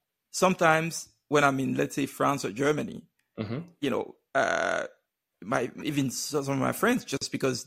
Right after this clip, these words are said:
Speaker 1: they've never been to Africa, they just hear some stories. Some
Speaker 2: Mm-hmm.
Speaker 1: people might, you know, ask me some things like,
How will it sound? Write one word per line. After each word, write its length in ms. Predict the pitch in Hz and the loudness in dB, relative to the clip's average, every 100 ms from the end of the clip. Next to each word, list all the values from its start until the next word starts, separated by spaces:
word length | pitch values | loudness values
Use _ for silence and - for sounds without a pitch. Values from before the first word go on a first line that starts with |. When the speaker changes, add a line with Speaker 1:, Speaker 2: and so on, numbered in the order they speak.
| - | -2
Speaker 1:
they've 200 | 127 123 | -2 2
never 220 | 135 139 | 4 4
been 240 | 117 135 | 4 2
to 100 | - | 6
Africa, 380 | 220 147 160 139 | 6 6 6 4
they 120 | - | 4
just 220 | 123 139 - | 4 2 4
hear 240 | 180 151 | 8 8
some 220 | 143 147 | 8 2
stories. 600 | 123 - 165 175 135 135 - - _ - | 2 6 6 6 2 -2 -10 -20 _ -4
Some 140 | 135 151 | 2 2
Speaker 2:
Mm-hmm. 40 | |
Speaker 1:
people 140 | 147 143 | 2 2
might, 300 | 139 135 - | 4 2 0
you 140 | 131 | 0
know, 180 | 117 117 - | 2 0 0
ask 180 | 135 | -2
me 100 | 139 | -2
some 460 | 131 139 127 117 - | -4 -2 -4 -6 -8
things 280 | 135 131 120 | -4 -4 -2
like, 320 | 120 - - | -2 -4 -10